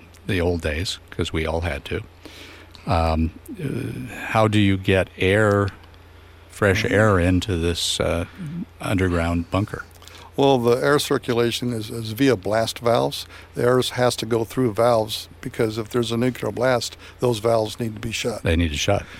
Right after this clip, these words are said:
Speaker 1: Yeah.
Speaker 2: So the air goes in, uh, circulates through the room, uh, and, uh, uh, there's louvers for one-way air mo-, motion.
Speaker 1: Mm-hmm.
Speaker 2: Uh, there's also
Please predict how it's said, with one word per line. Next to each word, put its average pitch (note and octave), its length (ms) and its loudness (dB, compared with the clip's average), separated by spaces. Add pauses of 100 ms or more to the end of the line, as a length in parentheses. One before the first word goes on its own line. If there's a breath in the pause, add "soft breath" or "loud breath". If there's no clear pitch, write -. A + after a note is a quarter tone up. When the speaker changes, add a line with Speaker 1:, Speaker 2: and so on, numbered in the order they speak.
(140 loud breath)
Speaker 1:
Yeah. - 80 -2
Speaker 2:
So B2+ 300 4
the C#3 180 0
air E3 140 6
goes D3+ 280 4
in, C3 440 4
uh, A2+ 500 -4
circulates C3 800 0
through C3 220 -4
the B2+ 100 0
room, B2 540 0 (600 loud breath)
uh, A2+ 540 0
and, A#2+ 560 0
uh, A2+ 320 2 (1200 loud breath)
uh, A#2+ 300 0
there's C3+ 340 0
louvers C#3+ 540 4 (180)
for B2 120 0
one-way A#2+ 340 4
air A#2+ 140 4
mo-, A#2+ 260 2
motion. C#3 640 -2
Speaker 1:
Mm-hmm. A2 240 0
Speaker 2:
Uh, B2 60 -4
there's A2+ 280 -4
also A2+ 500 -2